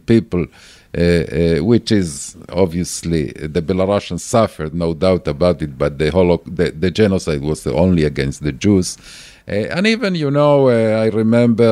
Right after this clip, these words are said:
uh, President Macron from France coming to Yad Vashem in, in, in January twenty twenty and giving a wonderful speech, uh, uh, but not mentioning in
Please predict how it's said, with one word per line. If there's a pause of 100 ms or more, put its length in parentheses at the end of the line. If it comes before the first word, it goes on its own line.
uh,
President
Macron
from
France
coming
to
Yad
Vashem
in,
in,
in
January
twenty
twenty (480)
and
giving
a
wonderful
speech,
uh, (100)
uh,
but
not
mentioning
in